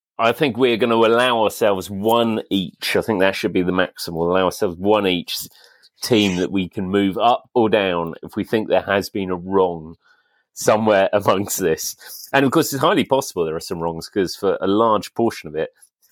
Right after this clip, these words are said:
ourselves and, and certainly our guests <laughs> had no idea what the categories were. <laughs> Um, so, and I should mention, you can follow this. Should you be, uh, uh,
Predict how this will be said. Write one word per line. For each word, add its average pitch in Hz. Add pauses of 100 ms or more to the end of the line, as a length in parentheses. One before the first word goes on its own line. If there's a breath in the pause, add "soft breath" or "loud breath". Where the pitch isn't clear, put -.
(180)
ourselves 113
and, 110
and 98
certainly 127
our 101
guests 110
<laughs> -
had - (160)
no 110
idea 101
what 98
the -
categories 135
were. 123
<laughs> 143 (1400 loud breath)
Um, 82
so, 123
and 127
I -
should 262
mention, 185
you 92
can 98
follow 147
this. - (220 loud breath)
Should -
you 120
be, 107
uh, 85 (580 soft breath)
uh, 90